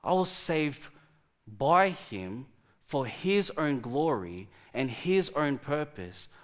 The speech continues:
I am nothing but an instrument in this world to serve. The Puritans used to make this great illustration for those who felt like it was too challenging, because we're all working, we're not all called into ministry,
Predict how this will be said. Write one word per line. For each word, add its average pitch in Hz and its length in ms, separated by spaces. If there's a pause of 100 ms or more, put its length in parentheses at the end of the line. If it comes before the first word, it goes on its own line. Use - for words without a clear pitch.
(120)
I 131 160
am 127 180
nothing 98 500 (300)
but 101 120
an 104 180
instrument 135 640 (240)
in 107 140
this 98 180
world 95 420 (360)
to 101 80
serve. 87 680 (2250)
The 127 80
Puritans 185 580
used 151 140
to 147 60
make 139 260
this 131 140
great 139 300
illustration 139 680
for 123 160
those 139 380
who 123 80
felt 151 280
like 147 100
it 139 40
was 131 120
too 151 140
challenging, 156 540
because 139 320 (300)
we're 180 100
all 220 140
working, 208 480
we're 139 60
not 190 160
all 147 160
called 127 320
into 110 200
ministry, 117 720